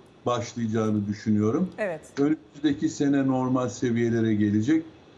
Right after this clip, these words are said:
Speaker 1: Kosterlerde şu anda normal seviyelerinde, olması gereken seviyelerinde, pandemi öncesi ve pandemi esnasında çok düşmüştü.
Speaker 2: Hı hı.
Speaker 1: Karadeniz navlunları, e,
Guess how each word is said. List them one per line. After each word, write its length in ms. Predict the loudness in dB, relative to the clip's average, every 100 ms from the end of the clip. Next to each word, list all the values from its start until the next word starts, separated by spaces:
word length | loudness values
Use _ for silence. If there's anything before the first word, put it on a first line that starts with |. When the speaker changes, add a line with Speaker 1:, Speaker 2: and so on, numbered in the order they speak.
| -20 -20
Speaker 1:
Kosterlerde 1120 | -2 0 0 0 0 2 0 0 0 0 -2 -4 -12 -20 _ -20
şu 180 | -6 -2
anda 400 | 0 0 0 0
normal 500 | 2 0 0 0 0
seviyelerinde, 920 | -2 -2 0 0 2 2 2 2 0
olması 580 | 0 2 4 4 2 -2
gereken 560 | 0 0 0 -2 -2 -2
seviyelerinde, 920 | -4 -2 0 2 2 2 2 2 2 0 -8 -20 -20 -4
pandemi 440 | 2 4 4 4
öncesi 580 | 2 2 2 0 -2 0
ve 100 | 0
pandemi 540 | 0 -2 0 2 2
esnasında 760 | 0 -2 -2 -2 -2 -2 -2 0
çok 320 | 0 -2 0
düşmüştü. 540 | -4 0 0 -2 0 0
Speaker 2:
Hı 60 |
hı. 1040 | 0 -6 -10 -10 -12 -14 -18 -20 -20 -14 -4
Speaker 1:
Karadeniz 440 | 0 2 2 0
navlunları, 760 | 0 0 0 0 0 2 2 2 -2 -8
e, 40 | -6